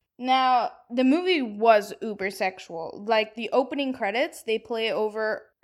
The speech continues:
her when she's naked in some rando's bed, and she finds money at the side table and writes, "No sale,"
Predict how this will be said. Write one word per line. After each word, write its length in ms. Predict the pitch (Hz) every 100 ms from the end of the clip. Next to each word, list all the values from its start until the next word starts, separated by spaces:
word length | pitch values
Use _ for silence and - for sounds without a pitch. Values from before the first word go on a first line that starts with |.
| - -
her 340 | 208 226 277
when 200 | 233 214
she's 260 | 202 220 196
naked 480 | 196 190 208 269 247
in 180 | 208 196
some 200 | 214 214
rando's 400 | 196 202 208 202 190
bed, 380 | 190 208 302 - _ - -
and 120 | 226 -
she 120 | 262
finds 340 | 277 254 254
money 500 | 233 226 320 349 240
at 100 | 208
the 60 | 202
side 380 | - 226 302 330
table 520 | 226 190 196 190 185 -
and 300 | 208 208 202
writes, 520 | 214 208 - - - _ _ -
"No 420 | 226 233 254 269
sale," 840 | 262 - 262 233 214 185 185 190